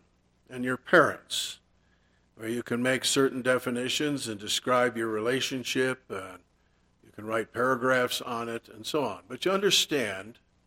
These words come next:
the living reality of it is so much greater and so much more deep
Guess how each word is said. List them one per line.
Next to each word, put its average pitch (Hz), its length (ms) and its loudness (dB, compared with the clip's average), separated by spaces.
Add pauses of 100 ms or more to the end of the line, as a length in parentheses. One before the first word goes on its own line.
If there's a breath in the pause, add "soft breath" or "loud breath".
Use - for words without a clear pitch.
(600)
the 110 120 -14
living 165 800 10 (100)
reality 135 1040 10 (200)
of 120 280 4
it 110 420 2 (1040)
is 95 100 0
so 208 320 12
much 190 400 12
greater 139 680 8 (540)
and - 100 -6
so 160 220 8
much 160 560 8 (560)
more 147 600 8 (300)
deep 208 440 10